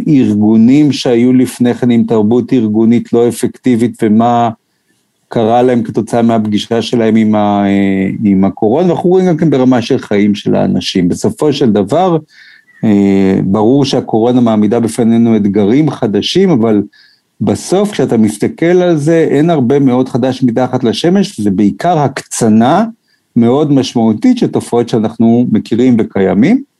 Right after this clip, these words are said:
ש-, מכירים והם קמ-, קיימים גם בעבר. ה-, ה-, הדבר בעיניי המשמעותי פה, זה כן האצה של תהליכים,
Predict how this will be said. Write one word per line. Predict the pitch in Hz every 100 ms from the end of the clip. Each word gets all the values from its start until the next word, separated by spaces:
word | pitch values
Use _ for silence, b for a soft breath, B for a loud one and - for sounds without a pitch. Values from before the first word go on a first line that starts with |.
| _ _
ש-, | - 131 123 127 104 123
מכירים | 113 - 143
והם | 131 101
קמ-, | 113 104 113
קיימים | - 107 123 120
גם | 113
בעבר. | 101 101 95 135 240 262 B B B
ה-, | 110 110 -
ה-, | 104 98 104 98
הדבר | 98 101 98 131 226
בעיניי | 269 214 220 233
המשמעותי | 190 139 - 127 113 107 101 - 254 285
פה, | - 160 196 202 b b b b
זה | 95 156 226 -
כן | 175 190 170
האצה | 147 127 107 - - 202 170
של | 143 117
תהליכים, | 117 104 101 101 - 156 254